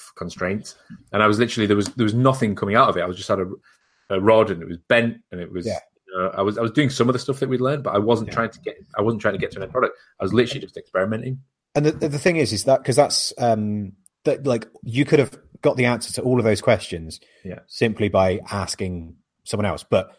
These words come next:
Speaker 1: Yeah.
Speaker 2: you had to do it yourself. You had to do that experiment to be able
Speaker 1: Yeah.
Speaker 2: to, to understand it properly. And, um, and that's why one of the things that we do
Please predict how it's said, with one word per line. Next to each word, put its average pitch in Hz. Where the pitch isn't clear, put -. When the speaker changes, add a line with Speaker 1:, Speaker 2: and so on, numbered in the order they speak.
Speaker 1:
Yeah. 92
Speaker 2:
you 95
had -
to 123
do 110
it 104
yourself. 101
You 87
had 107
to 107
do 107
that 87
experiment 82
to 90
be 98
able 90
Speaker 1:
Yeah. 90
Speaker 2:
to, -
to 120
understand 104
it -
properly. 82
And, 95
um, 98
and 117
that's 123
why 113
one 110
of 107
the 101
things 101
that 92
we 104
do 95